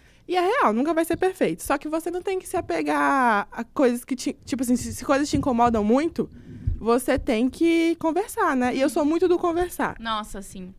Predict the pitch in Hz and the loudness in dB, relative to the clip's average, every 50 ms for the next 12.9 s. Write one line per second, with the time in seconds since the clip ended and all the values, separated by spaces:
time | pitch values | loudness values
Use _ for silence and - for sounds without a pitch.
0 | - 254 240 254 262 262 269 294 302 302 - - 240 247 247 254 262 262 240 240 | -6 -2 0 2 4 4 4 4 4 2 2 2 0 2 2 2 2 2 2 2
1 | 262 285 - 294 277 294 311 311 302 - 226 170 165 175 - - _ 202 202 196 | 2 0 -2 -2 -2 0 -2 -2 -2 -4 -6 -6 -6 -8 -12 -14 _ -6 -4 -2
2 | 170 180 - 220 220 220 220 269 269 254 226 220 226 240 254 277 262 285 285 247 | -2 -2 -2 -4 -4 -4 -4 -4 -4 -4 -6 -6 -6 -8 -4 0 2 2 2 0
3 | - - - 277 339 330 - 320 311 302 - 311 311 285 381 403 320 202 175 208 | -2 -4 -4 -4 -2 -2 -2 -2 -2 0 0 0 0 0 0 0 0 -2 -2 0
4 | - 269 220 208 196 - - - - 233 214 214 - 247 233 233 - 277 254 247 | 0 2 2 2 0 -4 -10 -10 -8 -8 -8 -6 -4 -4 -4 -2 -2 -2 -4 -2
5 | - - 269 247 247 269 254 240 247 277 254 247 - - 277 240 214 214 226 233 | -2 -2 -2 0 0 0 0 0 0 0 -2 -4 -4 -4 -2 0 2 2 2 0
6 | - - 240 262 277 262 262 277 277 285 285 277 285 - 311 262 269 - - - | 0 -2 0 0 2 2 2 2 2 2 2 0 -2 -2 -4 -6 -6 -8 -8 -6
7 | 285 277 269 269 247 262 269 277 294 285 285 277 277 277 277 285 285 294 - 277 | -4 -2 -2 -2 0 2 2 4 4 4 4 4 4 4 2 2 0 -2 -4 -6
8 | 277 285 302 277 285 294 277 262 233 247 277 269 262 262 277 285 - 302 320 370 | -6 -4 -2 -2 0 0 -2 -2 -2 -2 -2 0 0 0 -2 -2 -4 -2 -2 0
9 | 359 320 247 - 240 - - 254 240 233 247 254 254 254 302 359 330 269 269 320 | 2 2 2 0 -2 -4 -2 -2 0 0 0 2 0 0 0 2 2 0 0 -2
10 | - - - - - - - - - - 240 262 269 277 247 277 311 339 330 214 | -6 -10 -16 -20 -20 -20 -20 -20 -14 -4 -2 0 2 2 2 0 0 0 0 0
11 | 175 180 196 208 202 214 220 220 - 202 196 233 285 277 247 202 196 202 - 220 | 0 0 0 0 0 0 -2 -2 -4 -2 -2 -2 -2 0 -2 -4 -4 -6 -6 -4
12 | 196 220 247 247 220 196 196 208 - 226 220 247 262 220 185 160 175 | -2 -2 0 0 0 -2 -2 -4 -4 -4 -4 -2 -2 -2 -4 -6 -8